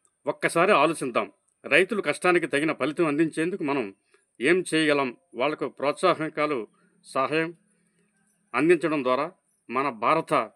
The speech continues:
వ్యవసాయాన్ని మెరుగుపరచగలమా? చెప్పండి. Thank you. దీనికి సమాధానంగా మీరు కామెంట్ రూపంలో తెలియజేయండి. అందరికీ రైతులకు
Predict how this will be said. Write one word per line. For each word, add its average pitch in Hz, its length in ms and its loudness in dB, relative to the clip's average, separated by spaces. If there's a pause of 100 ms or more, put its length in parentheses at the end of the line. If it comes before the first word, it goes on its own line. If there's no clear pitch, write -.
(100)
వ్యవసాయాన్ని 165 560 0
మెరుగుపరచగలమా? 135 840 -2 (640)
చెప్పండి. 135 400 -4 (4000)
Thank 127 240 6
you. 139 120 0 (1400)
దీనికి 135 240 6
సమాధానంగా 139 640 4
మీరు 113 340 2 (200)
కామెంట్ 131 320 4
రూపంలో 120 380 2
తెలియజేయండి. 120 680 0 (880)
అందరికీ 113 480 0 (540)
రైతులకు 123 600 0